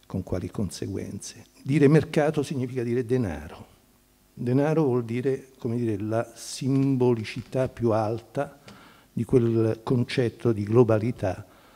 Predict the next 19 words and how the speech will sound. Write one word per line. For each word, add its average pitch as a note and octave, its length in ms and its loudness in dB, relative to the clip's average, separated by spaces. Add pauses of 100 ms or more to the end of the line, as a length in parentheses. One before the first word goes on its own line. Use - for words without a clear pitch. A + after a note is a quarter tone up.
(240)
al - 140 -4
quale G#2+ 360 2
tutti - 360 -2
noi G2+ 240 -2
in G2+ 80 -4
qualche - 300 -6
modo F#2 340 0
pensiamo, - 760 -8
insomma. - 320 -20 (760)
Naturalmente F3 460 2
poi C#3+ 120 2
la C3+ 80 2
glo-, A#2 300 -2
la C3+ 120 0
globalizzazione C#3 920 0
comporta A#2 560 -4
problemi B2 500 -2
di A#2+ 100 -4
cui G2 340 -4